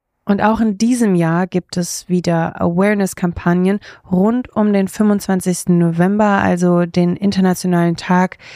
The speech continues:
gegen Gewalt an Frauen. Vielleicht kennt ihr den auch als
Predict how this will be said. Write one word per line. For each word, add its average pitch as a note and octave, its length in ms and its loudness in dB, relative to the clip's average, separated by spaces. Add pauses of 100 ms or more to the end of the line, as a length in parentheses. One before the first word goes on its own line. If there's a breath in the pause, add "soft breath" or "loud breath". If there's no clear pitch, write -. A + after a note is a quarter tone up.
(300 loud breath)
gegen A3 500 2
Gewalt F#3 460 0
an F3 180 -2
Frauen. F3+ 680 0 (280 loud breath)
Vielleicht - 360 -2
kennt G3 180 -2
ihr F#3+ 120 -2
den F3+ 180 0
auch F3 340 -2 (140)
als E3+ 420 0